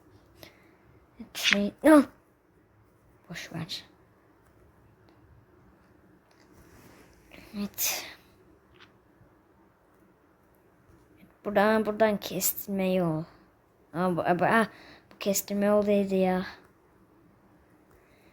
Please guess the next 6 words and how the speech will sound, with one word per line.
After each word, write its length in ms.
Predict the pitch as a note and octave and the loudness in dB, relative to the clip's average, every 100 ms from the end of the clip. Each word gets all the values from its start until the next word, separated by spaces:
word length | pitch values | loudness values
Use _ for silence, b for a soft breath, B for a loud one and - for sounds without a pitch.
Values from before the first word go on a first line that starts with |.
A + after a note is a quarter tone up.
| b - | b -20
Ha, 140 | - | -14
neyse. 560 | F3+ F3+ F3+ F3+ - - - | -10 -6 -6 -6 -6 -8 -2
Ey, 220 | G#3 G3+ - | 2 2 0
niye 320 | C3+ F3+ G#3 | -2 0 0
biz 240 | A3 A#3 - | -4 -10 -12
niye 460 | - D3 F3+ F3+ | -10 -6 -2 -2